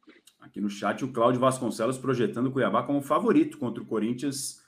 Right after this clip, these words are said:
Não quer dizer que vai ganhar, mas a fase do Corinthians é ruim. Tem vários ex-jogadores do próprio Corinthians, o Cláudio Vasconcelos, que participa bastante com a gente aqui no chat do De Primeira.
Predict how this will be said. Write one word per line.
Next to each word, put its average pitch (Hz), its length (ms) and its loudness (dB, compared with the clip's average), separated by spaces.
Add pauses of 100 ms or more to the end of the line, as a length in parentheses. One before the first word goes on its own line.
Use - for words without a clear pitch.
Não 123 160 -2
quer 123 140 4
dizer 120 140 2
que 123 100 -2
vai 127 160 4
ganhar, 131 220 2
mas 139 160 2
a 131 60 0
fase 127 260 2
do 123 80 -4
Corinthians 120 400 -4
é 123 40 -2
ruim. 123 240 0
Tem 131 140 -2
vários 123 480 0
ex-jogadores 123 560 0
do 127 100 -4
próprio 131 380 -4 (400)
Corinthians, 117 460 2
o 117 60 -4
Cláudio 117 280 0
Vasconcelos, 113 560 -4
que - 100 -10
participa 113 380 -4
bastante 107 400 -6
com - 80 -10
a 101 60 -2
gente 101 200 -4
aqui 101 140 -10
no 101 80 -4
chat 101 480 -6 (320)
do 113 80 -4
De 110 140 -2
Primeira. 107 400 4